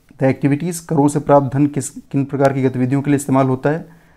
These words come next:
बच्चों, हमारी जो सरकार है वो हमसे बहुत तरह के टैक्सेस लेती है, बहुत तरह के कर लेती है।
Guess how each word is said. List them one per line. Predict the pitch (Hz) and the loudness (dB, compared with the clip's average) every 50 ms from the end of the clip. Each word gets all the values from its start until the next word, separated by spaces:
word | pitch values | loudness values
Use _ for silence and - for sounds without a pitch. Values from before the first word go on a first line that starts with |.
| _ _ - | _ _ -2
बच्चों, | 131 139 135 - 175 170 147 | -2 -2 0 2 0 2 2
हमारी | 143 139 143 151 151 151 | 4 4 4 4 2 2
जो | 147 147 | 0 -2
सरकार | 143 - 123 - - 139 139 139 135 | -2 -4 -4 0 2 4 4 4 4
है | 147 160 | 0 -2
वो | 156 156 | -2 -2
हमसे | 139 131 127 - 139 | -2 -2 -2 -2 -4
बहुत | 123 120 131 127 - | -2 -2 -2 -4 -2
तरह | 135 127 | -4 -4
के | 127 - 131 | -2 -4 -4
टैक्सेस | 123 - 123 117 - - 135 123 123 | -4 -2 -4 -4 -4 -4 -6 -4 -2
लेती | 123 123 123 - 139 | -2 -2 -2 -2 -2
है, | 139 | -2
बहुत | 131 123 120 117 - | -2 -2 -4 -4 -4
तरह | 123 123 | -6 -4
के | 120 127 | -4 -6
कर | 123 - 139 139 147 | -4 2 2 4 6
लेती | 143 139 127 - 135 123 | 6 4 4 2 0 -4
है। | 131 170 202 | -4 -4 -8